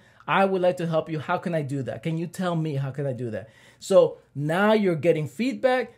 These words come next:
now you're listening, and now you're helping. And believe me, it works like wonder. It's just awesome. It's an awesome feeling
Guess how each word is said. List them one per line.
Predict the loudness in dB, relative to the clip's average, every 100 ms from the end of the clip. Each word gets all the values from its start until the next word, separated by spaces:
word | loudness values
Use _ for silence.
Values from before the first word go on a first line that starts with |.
| -10
now | -4 -2
you're | -2
listening, | 0 2 2 2 2 0 -2 -8 -12
and | -8 -4
now | -2
you're | -2
helping. | -2 -2 -2 -4 -6 -8 _ _
And | -8 -6
believe | -4 -4 -6 -6
me, | -6 -6 -4
it | -4
works | -4 -2 0 -2 -6 -20 _ _ -18
like | -4 -2 0 -2 -8 -16
wonder. | -8 -2 -2 0 -2
It's | -2 -4
just | -6 -8 -8 _ -4
awesome. | -2 -2 -2 -4 -6 -10
It's | -6 -4
an | 0
awesome | 0 0 -2
feeling | -2 -2 -2 -4